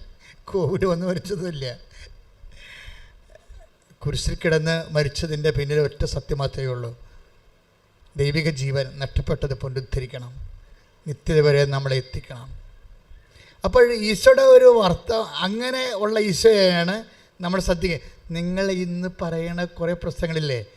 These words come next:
ഞാനും നിങ്ങളും പറയുന്ന ജീവിത പ്രശ്നങ്ങൾ, ഈ ജീവിത പ്രശ്നങ്ങളൊക്കെ അതിനെ ഡയറക്റ്റ് നമ്മൾ,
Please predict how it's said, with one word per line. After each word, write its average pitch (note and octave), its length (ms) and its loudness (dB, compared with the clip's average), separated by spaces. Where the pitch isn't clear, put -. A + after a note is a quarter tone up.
ഞാനും D#3+ 260 -4
നിങ്ങളും D#3+ 260 -4
പറയുന്ന D3+ 340 -2
ജീവിത D3 280 -4
പ്രശ്നങ്ങൾ, D3 640 -6
ഈ G#3+ 100 -6
ജീവിത G3 380 -2
പ്രശ്നങ്ങളൊക്കെ D#3 1300 -2
അതിനെ B3+ 480 -4
ഡയറക്റ്റ് G3+ 760 0
നമ്മൾ, F#3 560 0